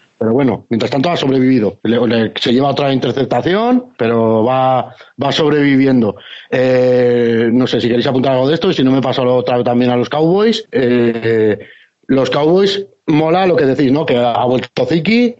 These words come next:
y, y eso es un jugadorazo. Eh, que los últimos días el que más, eh, targets se llevaba era C D Lamb, pues este partido casi en la nevera y más a, eh, a Mari Cooper, eh, no sé, cualquier,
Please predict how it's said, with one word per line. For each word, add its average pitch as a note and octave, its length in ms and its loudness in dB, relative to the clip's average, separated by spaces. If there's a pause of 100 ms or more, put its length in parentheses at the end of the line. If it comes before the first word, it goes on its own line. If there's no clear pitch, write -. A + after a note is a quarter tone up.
(200)
y, A2+ 1080 2
y - 20 0
eso G#2+ 180 0
es G#2+ 60 -2
un A2+ 180 2
jugadorazo. A#2 640 0 (320)
Eh, - 460 2
que C#3 480 0
los D3 180 2
últimos F3+ 360 0
días F#3 260 0
el E3 80 -2
que F3 100 -2
más, E3+ 380 -2
eh, D#3+ 260 0
targets E3 340 -2
se D#3+ 260 0
llevaba D#3+ 240 0
era D#3 280 -2
C D#3+ 120 -2
D D#3+ 120 2
Lamb, F#3+ 340 -2 (220)
pues A#2+ 200 -2
este D3 180 0
partido D#3+ 340 2
casi D#3 220 0
en D3 60 0
la C#3+ 80 0
nevera F#3+ 480 0 (220)
y A#2+ 120 0
más C3+ 220 0
a, B2 260 0
eh, A2+ 380 0
a A2+ 80 0
Mari A#2 180 0
Cooper, F#3 640 0 (220)
eh, A2+ 920 2 (280)
no B2+ 100 0
sé, A#2 220 -2
cualquier, A#2+ 320 -2